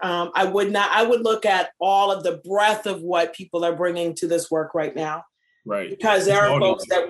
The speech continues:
Speaker 1: really need support, that are moving really fantastic change within systems. I would say, like you, the work you did at the A C L U, the work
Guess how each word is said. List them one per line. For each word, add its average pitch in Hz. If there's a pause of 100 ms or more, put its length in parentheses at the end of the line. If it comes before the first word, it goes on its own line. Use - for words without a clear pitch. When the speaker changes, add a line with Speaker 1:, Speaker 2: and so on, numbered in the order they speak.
Speaker 1:
really 208
need 190
support, 175
that 170
are 165
moving 175 (380)
really 214
fantastic 185
change 175
within 170
systems. 170
I 170
would 175
say, 170
like 160
you, 196
the 185
work 170
you 180
did 175
at 160
the 165
A 165
C 170
L 160
U, 196
the 175
work 165